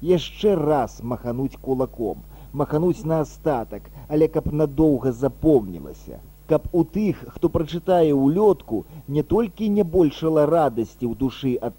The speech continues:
такога брацкага віншавання, але і каб крыху праяснілася, што гэта такое, пляваць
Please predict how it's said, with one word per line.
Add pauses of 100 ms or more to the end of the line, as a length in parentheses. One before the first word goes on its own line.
(120)
такога
брацкага
віншавання, (260)
але
і
каб
крыху
праяснілася, (160)
што
гэта
такое, (220)
пляваць